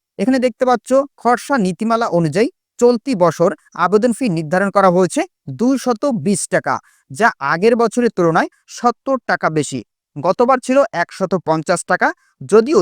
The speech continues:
চূড়ান্ত অনুমোদনের সময় এ ফি পরিবর্তিত হতে পারে। তো বুঝতেই পেরেছ, পূর্বে ছিল আবেদন ফি একশত পঞ্চাশ টাকা, তা বাড়িয়ে এখন করা হয়েছে দুইশত বিশ টাকা। এখানে দেখতে পাচ্ছ পছন্দক্রম বাছাই, সর্বনিম্ন পাঁচ বা সর্বোচ্চ দশ। এখানে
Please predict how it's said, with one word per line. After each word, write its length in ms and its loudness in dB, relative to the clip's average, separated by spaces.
চূড়ান্ত 360 2
অনুমোদনের 520 0
সময় 260 2
এ 20 4
ফি 80 -2
পরিবর্তিত 420 2
হতে 280 2
পারে। 180 0
তো 20 0
বুঝতেই 320 -2
পেরেছ, 240 0
পূর্বে 360 0
ছিল 120 2
আবেদন 340 0
ফি 80 -6
একশত 260 -4
পঞ্চাশ 300 -2
টাকা, 180 -2
তা 80 2
বাড়িয়ে 260 2
এখন 260 -4
করা 200 4
হয়েছে 240 0
দুইশত 340 -2
বিশ 240 -2
টাকা। 200 -2
এখানে 220 0
দেখতে 220 0
পাচ্ছ 160 0
পছন্দক্রম 680 2
বাছাই, 300 0
সর্বনিম্ন 420 0
পাঁচ 180 2
বা 160 2
সর্বোচ্চ 340 -2
দশ। 200 4
এখানে 160 0